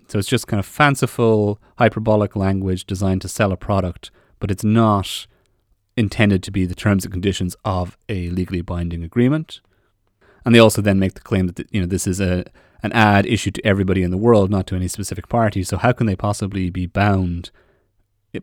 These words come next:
into an agreement with Missus Carlyle since they never made this offer to her specifically? And what's interesting in this judgment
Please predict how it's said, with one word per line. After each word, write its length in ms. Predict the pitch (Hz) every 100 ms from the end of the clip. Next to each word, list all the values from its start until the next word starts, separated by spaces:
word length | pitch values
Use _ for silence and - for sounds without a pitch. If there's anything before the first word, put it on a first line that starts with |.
| -
into 280 | - 104 110
an 60 | 95
agreement 380 | 95 104 98 95
with 160 | 95
Missus 220 | 98 92
Carlyle 600 | - - 87 104 104 90
since 240 | 85 92 -
they 240 | 101 98
never 360 | 95 107 101 98
made 460 | 98 101 98 92
this 240 | 92 92 -
offer 380 | 98 95 - 87
to 220 | - 104
her 320 | 87 98 90 87
specifically? 760 | - - 139 - - - - _ _ _ _ - _ _ _ _
And 580 | _ _ _ _ _ 156
what's 140 | 175
interesting 640 | 247 - 320 - 165 135 131
in 280 | - 123 117
this 420 | 113 107 - - - _ _ -
judgment 720 | 175 175 101 92 139 -